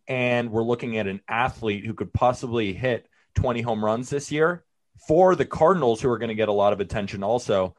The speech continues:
I think Dylan Carlson at plus seven hundred is a really good pick.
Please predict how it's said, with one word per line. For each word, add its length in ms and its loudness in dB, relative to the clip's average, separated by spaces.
I 80 0
think 160 -4
Dylan 260 2
Carlson 400 2
at 120 -6
plus 220 0
seven 240 -2
hundred 260 -2
is 120 -8
a 40 -4
really 220 0
good 120 -4
pick. 280 0